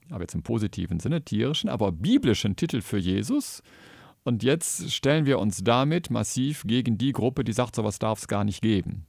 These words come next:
Den gibt es ja, ja, die haben die Bibel auf unserer Seite. Und so gerät er in den Gottesdienst.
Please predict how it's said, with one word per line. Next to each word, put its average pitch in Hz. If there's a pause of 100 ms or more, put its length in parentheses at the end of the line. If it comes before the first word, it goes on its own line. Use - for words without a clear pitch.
Den 123
gibt -
es -
ja, 82
ja, 98
die 107
haben 127
die 123
Bibel 120
auf 85
unserer -
Seite. 87 (500)
Und 98
so 113
gerät 113
er 120
in 107
den 98
Gottesdienst. -